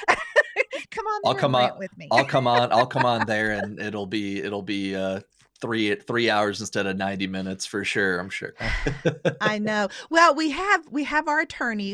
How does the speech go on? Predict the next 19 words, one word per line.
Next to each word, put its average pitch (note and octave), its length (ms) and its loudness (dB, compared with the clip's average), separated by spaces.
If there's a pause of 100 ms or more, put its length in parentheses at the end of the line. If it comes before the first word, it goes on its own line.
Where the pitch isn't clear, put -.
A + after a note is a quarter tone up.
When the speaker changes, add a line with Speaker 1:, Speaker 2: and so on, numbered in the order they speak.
Speaker 1:
who's G#3 240 -4
with F#3 180 -2
us F3 160 -6
today F#3 300 -2
on F3 120 -2
the E3+ 60 -4
boss D#3+ 240 -4
call. - 140 2
Speaker 2:
Yes. - 260 -4 (260)
Speaker 1:
And A#3+ 160 2
then A#3+ 140 0
we A#3+ 80 2
also C#4 380 2
have, A3+ 420 2 (100)
uh, E3+ 120 -2
one A#3+ 240 -4
of G#3 60 -6
the G3+ 140 -4
top - 600 -4